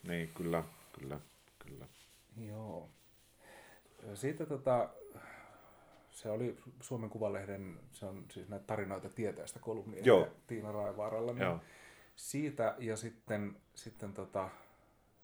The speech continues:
Speaker 2: se oli varmaan Ylioppilaslehden joku juttu, josta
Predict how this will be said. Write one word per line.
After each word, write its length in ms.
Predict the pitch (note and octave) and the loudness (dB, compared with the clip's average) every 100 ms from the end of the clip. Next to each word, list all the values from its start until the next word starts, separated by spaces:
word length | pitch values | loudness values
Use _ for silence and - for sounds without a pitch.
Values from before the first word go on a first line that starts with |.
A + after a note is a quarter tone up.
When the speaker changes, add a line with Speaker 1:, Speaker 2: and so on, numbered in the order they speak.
| _ _ _ | _ _ _
Speaker 2:
se 120 | - - | -18 -12
oli 80 | |
varmaan 280 | G2 F#2+ F2+ A2 | -10 -8 -10 -8
Ylioppilaslehden 760 | G2 - F2 F2 F2+ F2+ - | -10 -10 -12 -12 -12 -12 -12
joku 200 | - - | -14 -14
juttu, 300 | F#2+ - - | -14 -14 -16
josta 260 | - - | -16 -14